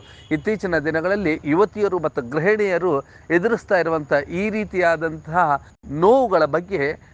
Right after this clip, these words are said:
ಗೃಹಿಣಿಯೋರ್ವರು ತನ್ನ ನೋವನ್ನ ಹೊರಹಾಕಿದ್ದು ಹೀಗೆ. ಇದೇ ಸಂದರ್ಭದಲ್ಲಿ ಪೊಲೀಸ್ನವರು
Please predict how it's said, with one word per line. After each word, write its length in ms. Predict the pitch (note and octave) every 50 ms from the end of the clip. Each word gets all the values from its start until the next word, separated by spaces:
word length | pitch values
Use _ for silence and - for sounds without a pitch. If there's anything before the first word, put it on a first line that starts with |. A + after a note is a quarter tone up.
| - _ - -
ಗೃಹಿಣಿಯೋರ್ವರು 800 | D#3+ E3 G3 G3+ B3 C4 B3+ A#3+ G#3 F3+ E3+ E3 F3+ F3+ D#3+ D3+
ತನ್ನ 280 | D3 - - D#3+ D#3 D#3 D#3
ನೋವನ್ನ 440 | D3 D3 E3+ G3 G3+ G3+ F#3 E3+ E3
ಹೊರಹಾಕಿದ್ದು 760 | D3+ B2+ B2 B2+ D3+ F3+ F#3 D#3+ E3 D#3 - E3+ D#3 D3+ D#3
ಹೀಗೆ. 380 | D3 C3 D#3+ F#3 F#3+ E3 F3+ F#3
ಇದೇ 380 | F3+ - - C#3+ C#3+ E3 G3+
ಸಂದರ್ಭದಲ್ಲಿ 680 | F#3 - F3+ E3 D3+ D3+ D3 D3 C#3+ F3 G#3+ A3 F#3+ F3 E3 D3 - - - - - - -
ಪೊಲೀಸ್ನವರು 640 | G3+ A3 A#3+ B3 A#3 - - F#3+ F3+ E3+ D#3+ E3